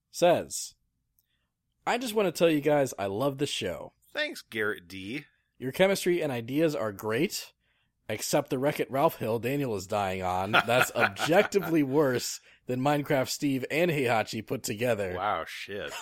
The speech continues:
Speaker 1: <laughs> "I can't wait for the next big thing to talk about. I would like to see you guys look at the list of unused type combinations for Pokemon
Speaker 2: Okay.
Speaker 1: and theorize some new ones.
Speaker 2: Hmm.
Speaker 1: Something like a ground slash fairy Stonehenge themed Pokemon.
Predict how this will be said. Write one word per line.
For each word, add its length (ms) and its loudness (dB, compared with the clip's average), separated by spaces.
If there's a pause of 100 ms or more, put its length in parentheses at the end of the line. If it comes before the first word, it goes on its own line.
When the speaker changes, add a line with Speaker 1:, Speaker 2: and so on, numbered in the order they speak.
(600)
Speaker 1:
<laughs> 720 -14
"I 120 4
can't 280 0
wait 220 0
for 80 -2
the 100 0
next 280 -6 (140)
big 260 2
thing 280 -4
to 60 -8
talk 280 -2
about. 360 -12 (640)
I 120 4
would 180 -2
like 220 4
to 80 -6
see 160 -6
you 140 -4
guys 280 -2
look 160 -2
at 100 -2
the 80 -6
list 380 -2
of 160 -6 (100)
unused 640 0
type 220 -2
combinations 720 -8
for 120 -12
Pokemon 600 -4 (280)
Speaker 2:
Okay. 80 -6
Speaker 1:
and 140 -4
theorize 560 -2
some 220 -2
new 160 -2
ones. 560 -8 (280)
Speaker 2:
Hmm. 180 -18 (260)
Speaker 1:
Something 360 2
like 300 2
a 80 -2
ground 560 0
slash 440 0
fairy 600 2
Stonehenge 960 -2
themed 300 -12
Pokemon. 680 -6